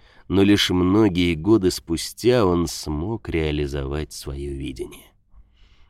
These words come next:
Итоговым результатом стала иммерсивная игра,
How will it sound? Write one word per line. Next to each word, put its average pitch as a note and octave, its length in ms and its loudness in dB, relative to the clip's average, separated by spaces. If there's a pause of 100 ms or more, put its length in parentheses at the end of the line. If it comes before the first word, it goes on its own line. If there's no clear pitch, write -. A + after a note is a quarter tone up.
(140)
Итоговым C3 640 4
результатом F#2+ 720 -2 (440)
стала B2+ 420 2
иммерсивная F2+ 1040 0
игра, D#2 400 -10